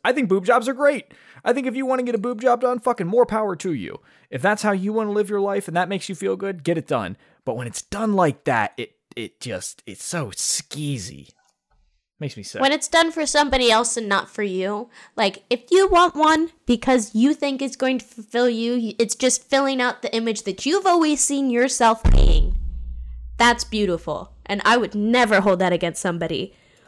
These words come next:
Speaker 2: But the fact that that man made her feel so pressured to get bo-, a boob job just so she could keep her job that didn't even pay her, like, a minimum wage, it sounded like.
Speaker 1: Mm-hmm.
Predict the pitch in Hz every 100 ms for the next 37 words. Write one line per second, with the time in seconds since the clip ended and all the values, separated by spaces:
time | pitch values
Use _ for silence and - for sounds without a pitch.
0 | _ _ _ - 196 202 - 285 339 320
1 | - 247 294 254 214 180 180 180 180 185
2 | 233 - 269 254 220 214 - - - 254
3 | 262 294 240 - 165 139 - _ _ _
4 | _ - 254 220 - - 220 - 214 196
5 | 214 240 226 277 269 285 285 - - -
6 | - _ - 269 254 - 262 269 - 220
7 | - 240 240 214 208 202 196 190 226 233
8 | 294 320 320 269 254 220 240 226 214 196
9 | 190 185 196 233 233 208 190 190 - 180
10 | 170 170 175 165 160 - 104 92 113